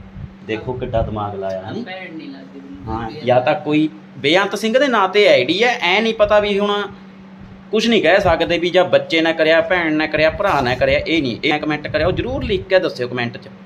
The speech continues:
Speaker 1: ਵੀ ਕਿਹਨੇ ਕਰਿਆ, ਐਡਾ ਤਕੜਾ ਦਿਮਾਗ ਕਿਹਨੇ ਲਾਇਆ। ਸਤਿ ਸ੍ਰੀ ਅਕਾਲ ਬੁਲਾਓ ਜੀ।
Speaker 2: ਸਤਿ ਸ੍ਰੀ ਅਕਾਲ ਜੀ ਸਾਰਿਆਂ ਨੂੰ।
Speaker 1: ਤੇ ਬਾਕੀ ਜੀ ਹੁਣ ਬਣੇ ਰਹੋ ਨਾਲ, ਮੈਂ ਚੱਲਿਆ ਦੁਕਾਨ ਤੇ,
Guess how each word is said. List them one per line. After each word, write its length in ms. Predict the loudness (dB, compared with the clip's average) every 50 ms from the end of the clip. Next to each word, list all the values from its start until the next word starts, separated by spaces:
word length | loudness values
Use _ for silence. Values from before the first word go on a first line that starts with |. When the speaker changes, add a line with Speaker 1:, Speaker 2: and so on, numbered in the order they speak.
| -20 -20 -20 -20 -20 -20 -14 -12
Speaker 1:
ਵੀ 80 | -12
ਕਿਹਨੇ 260 | -10 -6 -2 -2 0 0
ਕਰਿਆ, 200 | 0 2 2 2
ਐਡਾ 180 | 2 2 0
ਤਕੜਾ 320 | 2 2 0 2 2 2 2
ਦਿਮਾਗ 280 | 2 0 0 -2 -2
ਕਿਹਨੇ 320 | -4 -6 -4 -4 -2 0 2
ਲਾਇਆ। 280 | 2 2 2 -2 -6 -12 -14 -16 -14 -14 -14 -14 -14 -12 -12 -12 -14 -12 -14 -14 -16 -18 -20 -20 -20 -20 -12 -4
ਸਤਿ 140 | -4 -4
ਸ੍ਰੀ 180 | -2 -2 -8 -4
ਅਕਾਲ 140 | -2 -2 -2
ਬੁਲਾਓ 240 | -2 -2 -2 -2 -2
ਜੀ। 140 | -6 -10 -16 -18 -20 -20 -20 -20 -20 -20 -20 -20 -20 -20 -20 -20 -20 -20 -20 -20 -20 -20 -20 -20 -20 -20 -20 -20 -20
Speaker 2:
ਸਤਿ 140 | -18 -18 -18
ਸ੍ਰੀ 160 | -18 -20 -18
ਅਕਾਲ 160 | -14 -14 -14
ਜੀ 160 | -14 -14 -18 -20
ਸਾਰਿਆਂ 220 | -20 -20 -20 -20
ਨੂੰ। 280 | -20 -20 -20 -20 -8 -4
Speaker 1:
ਤੇ 120 | -4 -2
ਬਾਕੀ 360 | 0 0 0 0 -4 -8 -6
ਜੀ 100 | -6 -4
ਹੁਣ 120 | -4 -4 -4
ਬਣੇ 240 | -2 -2 -2 0
ਰਹੋ 180 | -2 -2 -2 -2
ਨਾਲ, 260 | -2 -2 0 -2 -2
ਮੈਂ 180 | -2 -2 -4 -4
ਚੱਲਿਆ 300 | -6 -6 -6 -4 -4 -4
ਦੁਕਾਨ 340 | -6 -6 -6 -8 -8 -8 -6
ਤੇ, 200 | -6 -6 -6